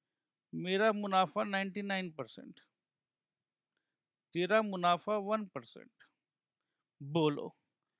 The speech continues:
क्या ये ठंडा ठंडा पार्टनरशिप हुआ? ये ए और सी मिलकर एयर कंडीशनर टाइप के पार्टनर्स हुए, कोल्ड पार्टनर्स। यस, नाइंटी नाइन और वन है तो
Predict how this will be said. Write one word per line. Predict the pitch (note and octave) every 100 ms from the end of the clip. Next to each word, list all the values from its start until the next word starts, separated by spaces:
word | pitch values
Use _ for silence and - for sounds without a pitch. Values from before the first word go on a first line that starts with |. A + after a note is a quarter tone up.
| _ _ _ -
क्या | F3
ये | F#3 F#3+
ठंडा | - E3 E3+ F#3
ठंडा | E3 F3+ F3+
पार्टनरशिप | - D#3+ - F3+ - F3+ D3+
हुआ? | B2+ E3+ G3+ _ _ _ _ _ _ -
ये | F3 - F#3
ए | G3
और | G3 F#3+
सी | - - G3+
मिलकर | F3+ E3 F3 - F#3+ - _ _ _ _ _ _ _ -
एयर | F3+ F3
कंडीशनर | F#3+ F#3 F3 - F#3+
टाइप | F3 F3+ E3+
के | F#3
पार्टनर्स | E3 E3 D#3 F3+ E3+ B2+
हुए, | F3+ G#3
कोल्ड | - E3 F3+ F3 -
पार्टनर्स। | E3+ - G3 G3+ - - - _ _ _ _ _ _ _ _ _ _ _ _ - -
यस, | - - - - _ _ _ -
नाइंटी | F3+ A3 G3 C4
नाइन | A3 A3 C#4+ C#4
और | A#3
वन | E3+ A#3 B3+ - _ _ -
है | D#3+ A3 - _ _ _ _ _
तो | -